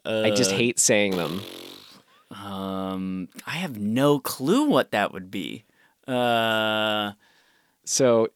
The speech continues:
Speaker 2: Ghost
Speaker 1: Cherry?
Speaker 2: Ship.
Speaker 1: <laughs> Yeah. No, I like Ghost Ship,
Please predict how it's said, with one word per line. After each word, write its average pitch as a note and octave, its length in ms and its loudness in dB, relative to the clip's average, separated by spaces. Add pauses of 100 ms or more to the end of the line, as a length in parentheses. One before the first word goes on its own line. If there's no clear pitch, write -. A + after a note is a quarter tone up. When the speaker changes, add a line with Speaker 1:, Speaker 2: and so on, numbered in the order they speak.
(140)
Speaker 2:
Ghost D3+ 240 6
Speaker 1:
Cherry? D3+ 300 6
Speaker 2:
Ship. B2+ 300 2 (360)
Speaker 1:
<laughs> - 360 4
Yeah. A3 540 6 (420)
No, E3+ 320 6 (100)
I D#3 100 6
like D3 260 4 (300)
Ghost C3 260 6
Ship, - 380 4